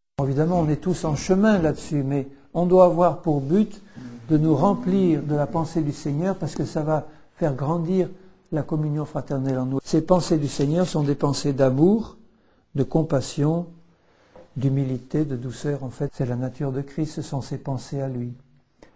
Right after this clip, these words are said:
La pensée du Seigneur, son Père, remplissait le cœur de Jésus, et sa nature tout entière reflétait la pensée de Dieu,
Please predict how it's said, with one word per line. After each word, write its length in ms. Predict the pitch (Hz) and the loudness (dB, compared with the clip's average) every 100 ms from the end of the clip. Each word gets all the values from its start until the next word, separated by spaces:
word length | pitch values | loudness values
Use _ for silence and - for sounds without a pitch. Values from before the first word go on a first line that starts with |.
| 226 - | -8 -2
La 140 | 135 | -2
pensée 440 | - 170 160 185 | 2 0 2 0
du 140 | 165 139 | 0 -2
Seigneur, 600 | - 156 156 165 160 131 - - - | -4 -2 -2 -2 -2 -4 -10 -20 -10
son 220 | 156 139 | -6 -6
Père, 420 | - 165 151 123 - - _ _ | -2 0 0 -4 -10 -20 _ _
remplissait 600 | 110 156 170 170 156 175 | 0 0 0 -2 -2 0
le 120 | 156 | 0
cœur 300 | 147 160 156 | 0 0 0
de 100 | 131 | -2
Jésus, 640 | 127 127 120 123 160 214 214 - - _ _ _ _ _ - | -6 -4 -4 -2 -2 -2 -8 -18 -20 _ _ _ _ _ -2
et 100 | 143 | 0
sa 160 | 160 | 2
nature 380 | 160 160 170 156 | 2 2 2 0
tout 220 | 196 185 | -2 0
entière 440 | 156 135 170 170 139 | -2 0 2 2 2
reflétait 540 | 147 - 147 - 165 | -2 -2 -4 -2 -2
la 100 | 147 | -2
pensée 420 | - 143 - 151 | -4 -6 -4 -6
de 120 | 127 | -6
Dieu, 400 | 117 113 120 120 | -6 -4 -4 -4